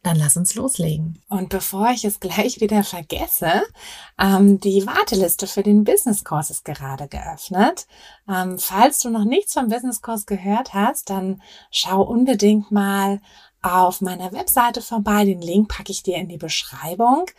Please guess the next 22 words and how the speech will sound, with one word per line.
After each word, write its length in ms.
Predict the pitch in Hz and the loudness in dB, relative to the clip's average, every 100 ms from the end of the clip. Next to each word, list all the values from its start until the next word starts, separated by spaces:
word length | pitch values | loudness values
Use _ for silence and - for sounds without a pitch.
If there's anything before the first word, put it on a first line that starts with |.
| - - - - - | -20 -20 -20 -20 4
Der 280 | 202 196 190 | 6 6 4
Businesskurs 760 | 196 285 302 269 - 220 226 | 2 0 -6 -8 -2 0 0
ist 180 | 208 202 | -2 -6
im 80 | 190 | -8
Prinzip 480 | - 190 - 190 - | -8 -8 -6 -6 -6
dein 540 | 160 175 185 196 196 | -6 -2 2 2 2
Fahrplan 1120 | - - 156 208 - 170 156 147 156 185 208 _ - _ _ | -2 -10 0 0 0 -8 -8 -6 -2 2 0 _ -20 _ _
für 540 | - 208 220 233 233 | 0 4 6 6 2
den 360 | 208 175 175 175 | -2 -8 -8 -10
erfolgreichen 920 | 151 - 170 180 202 185 175 170 160 | -10 -10 -2 0 0 -2 -6 -6 -10
Start 560 | - 151 160 170 185 - | -8 -6 -2 -2 -4 2
in 260 | 190 202 | 6 6
dein 300 | 190 160 165 | 4 -2 -4
Fotografie-Business. 1400 | 165 160 165 156 156 - 247 254 196 202 254 285 415 - _ - - - - _ | -6 -6 -8 -10 -10 -6 -6 0 2 2 0 -2 -4 -10 _ -20 -20 -20 -20 _
Der 340 | 208 202 190 196 | 6 6 6 0
Kurs 440 | - 233 254 392 | -2 0 0 0
findet 680 | - 240 226 220 220 208 - | -2 -2 -2 -2 -4 -8 -14
jetzt 340 | - 185 185 - | -2 0 2 0
zum 160 | 185 | -4
zweiten 520 | - - - 311 285 | -6 -6 -6 -6 -2
Mal 240 | 240 220 208 | 0 0 0
statt. 580 | - - 208 - - | -2 0 0 0 -12